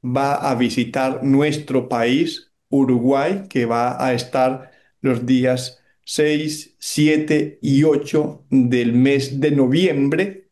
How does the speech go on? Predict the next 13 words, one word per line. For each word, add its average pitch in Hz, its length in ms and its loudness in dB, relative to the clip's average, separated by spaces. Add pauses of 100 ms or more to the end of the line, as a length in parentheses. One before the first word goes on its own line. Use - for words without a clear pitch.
(120)
Noviembre 151 1000 2
es 135 100 -4
aquí 151 500 -2
en 139 280 -2
Uruguay 165 800 2 (180)
el 127 260 0
mes 160 560 -2 (120)
de 123 580 2
nuestra 127 380 0
madre, 139 600 -2 (320)
la 127 160 0
Virgen 139 420 0
María, 139 600 0